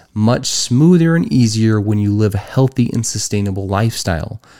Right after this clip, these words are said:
So another principle for me is maintaining that health.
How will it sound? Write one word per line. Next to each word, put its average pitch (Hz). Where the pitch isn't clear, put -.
So 123
another 135
principle 107
for 104
me 104
is 107
maintaining 117
that 95
health. -